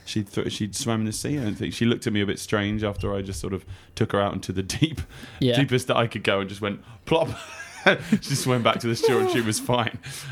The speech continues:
Speaker 1: But anyway, yeah, so that was nice. Um, but anyway, that's not music related. Friday, uh, was fun because, um, I was originally just gonna use Fridays to go out to,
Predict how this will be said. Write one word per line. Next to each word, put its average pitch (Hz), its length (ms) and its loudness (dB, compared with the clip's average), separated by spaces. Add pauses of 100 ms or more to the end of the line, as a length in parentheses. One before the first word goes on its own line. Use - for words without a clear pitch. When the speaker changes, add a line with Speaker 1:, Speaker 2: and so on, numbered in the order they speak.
Speaker 1:
But 120 80 4
anyway, 104 280 0
yeah, 90 260 2
so 92 160 -2
that 98 100 0
was 82 100 -8
nice. 78 220 -6 (320)
Um, 95 320 2
but 120 220 4
anyway, 117 380 2
that's 104 200 -4
not 107 100 -4
music 90 220 -6
related. 101 280 0
Friday, 110 640 -2 (380)
uh, 98 300 4
was 92 160 0
fun 80 240 -4
because, - 460 0 (480)
um, 104 520 4 (180)
I 113 100 8
was 127 280 4
originally 147 420 4
just 123 220 -2
gonna 117 140 2
use 110 240 2
Fridays 104 480 2
to - 80 -4
go 101 140 4
out 95 140 2
to, 95 240 0